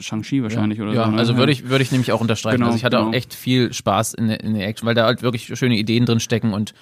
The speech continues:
Speaker 2: und viel gemacht wird, auch visuell, auch mit der Kamera teilweise. Also auch
Speaker 1: Genau, auch so Ego-Perspektiven genutzt
Speaker 2: Genau.
Speaker 1: und so, was man auch dann, äh,
Speaker 2: Ja,
Speaker 1: lange
Speaker 2: und
Speaker 1: nicht gesehen hat.
Speaker 2: Oder die halt so dynamisch mitgeht, so auch ein bisschen à la, à la The Raid und so, also dass sie wirklich, ähm,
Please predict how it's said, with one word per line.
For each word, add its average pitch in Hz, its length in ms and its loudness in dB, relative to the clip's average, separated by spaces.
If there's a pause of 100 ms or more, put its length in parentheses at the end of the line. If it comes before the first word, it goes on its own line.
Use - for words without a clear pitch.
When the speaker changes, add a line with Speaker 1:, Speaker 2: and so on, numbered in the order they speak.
(300)
Speaker 2:
und 117 80 -8
viel 120 160 -2
gemacht 113 240 0
wird, - 100 -2
auch 123 80 0
visuell, 135 260 2
auch 131 60 -2
mit 170 120 0
der 190 80 0
Kamera 156 320 2
teilweise. 98 500 -6
Also 117 380 -4
auch - 60 -18
Speaker 1:
Genau, 220 200 6
auch - 100 2
so 180 120 0
Ego-Perspektiven 190 800 0
genutzt 175 240 2
Speaker 2:
Genau. 117 160 2
Speaker 1:
und 117 80 0
so, 160 100 0
was 151 140 -2
man 147 100 0
auch 147 160 -4
dann, 147 380 -2
äh, 117 40 -4
Speaker 2:
Ja, 127 360 -2
Speaker 1:
lange 143 140 4
Speaker 2:
und 143 40 4
Speaker 1:
nicht 139 140 0
gesehen 139 380 2
hat. 135 120 0
Speaker 2:
Oder 120 120 0
die 120 120 0
halt 120 100 0
so 120 80 -4
dynamisch 123 400 0
mitgeht, 143 440 -2
so 127 100 -2
auch 123 80 -2
ein 127 60 -2
bisschen 135 240 -2
à 104 60 0
la, 123 220 4
à 90 40 2
la 117 520 0
The 120 60 -2
Raid 123 380 2
und 120 120 -2
so, 123 220 2
also 110 140 0
dass 113 200 -4
sie 113 120 -4
wirklich, 117 340 -6
ähm, 110 520 -2